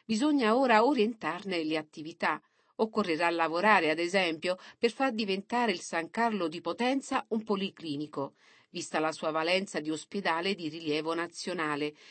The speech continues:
e affidare i servizi di medicina ordinaria ad altre strutture. Per fare questo è necessario però investire sul personale sanitario e far arrivare sul nostro territorio professionisti di rilievo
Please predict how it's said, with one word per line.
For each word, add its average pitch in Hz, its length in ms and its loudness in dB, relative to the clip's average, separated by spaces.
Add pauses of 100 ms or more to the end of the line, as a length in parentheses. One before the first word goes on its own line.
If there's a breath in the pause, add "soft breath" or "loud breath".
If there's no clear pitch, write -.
(120 loud breath)
e 277 140 2
affidare 208 480 2
i 156 60 -2
servizi 185 580 -4
di 175 100 -10
medicina 165 680 -2
ordinaria 165 840 -2
ad 180 160 -4
altre 254 300 -2
strutture. 143 680 -10 (500)
Per 180 120 -8
fare 165 280 -2
questo 208 300 2
è 165 40 -2
necessario 170 600 -2
però 165 360 -2 (260 loud breath)
investire 226 680 0
sul 214 180 -8
personale 160 720 -4
sanitario 156 800 -4 (240 loud breath)
e 220 100 0
far 233 220 2
arrivare 202 560 4
sul 170 180 -8
nostro 202 400 -4
territorio 160 720 -2 (260 loud breath)
professionisti 196 1000 -2
di 190 140 0
rilievo 160 680 -2